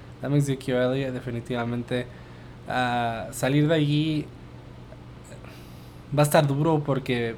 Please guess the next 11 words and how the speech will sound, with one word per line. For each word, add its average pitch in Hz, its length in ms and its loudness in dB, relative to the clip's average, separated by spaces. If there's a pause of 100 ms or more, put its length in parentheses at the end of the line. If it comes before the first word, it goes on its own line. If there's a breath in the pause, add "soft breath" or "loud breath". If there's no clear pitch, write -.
(120)
ah, 127 140 -4 (380)
tú 151 140 4
ves 151 200 6
cómo, 143 420 4
cómo 143 240 4
pueden 139 260 2
parar 117 340 2
el 120 100 -4
pase 120 340 0
los 117 140 -6
Patriotas. 113 600 -6